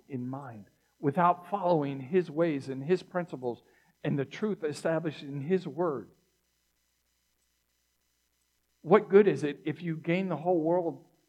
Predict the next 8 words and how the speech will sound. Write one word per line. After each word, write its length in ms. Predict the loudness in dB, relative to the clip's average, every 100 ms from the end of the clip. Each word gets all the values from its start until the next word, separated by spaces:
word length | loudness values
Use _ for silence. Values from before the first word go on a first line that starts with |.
| _ -6
doing 320 | 0 0 0
that, 240 | -4 -6 -12 _ _ _ _ _ _ _ -20
but 140 | -12
then 220 | -8 -8
you 280 | -8 -10 -12 _ _ _ _ _ _ _ _ _ _ _ _
forfeit, 440 | 0 0 0 -2 -4 -6
you 160 | -4
lose 300 | 2 2 0